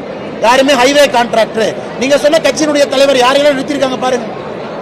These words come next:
யாரையெல்லாம் திருச்சியில் நிறுத்திருக்காரு, யாரையெல்லாம் இங்கெல்லாம் நிறுத்திருக்காங்க, எத்தனை ஹைவே கான்ட்ராக்டர் நிக்கிறாங்க. அவங்க ஆண்ட பொழுது சம்பாதித்த பணம் எல்லாம் யாரு கையில் இருக்கோ அவர்கள் தான் இன்னைக்கு பாதி பேர் வேட்பாளர்கள். அது சாமானிய மக்களுக்கு அந்த வேட்பாளர் லிஸ்ட்டை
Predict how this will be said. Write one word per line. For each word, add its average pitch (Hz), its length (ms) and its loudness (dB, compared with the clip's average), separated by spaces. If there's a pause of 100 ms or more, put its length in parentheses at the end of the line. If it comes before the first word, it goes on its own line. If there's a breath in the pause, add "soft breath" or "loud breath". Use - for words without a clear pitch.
யாரையெல்லாம் 277 420 2
திருச்சியில் 269 340 -2
நிறுத்திருக்காரு, 220 400 -2
யாரையெல்லாம் 277 400 2
இங்கெல்லாம் 262 300 0
நிறுத்திருக்காங்க, 233 440 -4 (440)
எத்தனை 254 360 0
ஹைவே 302 60 0
கான்ட்ராக்டர் 262 540 -2
நிக்கிறாங்க. 240 340 0 (1000)
அவங்க 254 260 0
ஆண்ட 277 300 4
பொழுது 285 320 2
சம்பாதித்த 277 540 2
பணம் 277 200 0
எல்லாம் 294 240 2
யாரு 269 280 2
கையில் 262 280 0
இருக்கோ 294 260 2 (240)
அவர்கள் 285 360 2
தான் 311 120 4
இன்னைக்கு 277 240 -2
பாதி 254 220 0
பேர் 277 200 2
வேட்பாளர்கள். 233 640 0 (360)
அது 214 220 2
சாமானிய 294 400 4
மக்களுக்கு 277 360 0
அந்த 269 120 2
வேட்பாளர் 277 420 2
லிஸ்ட்டை 240 240 0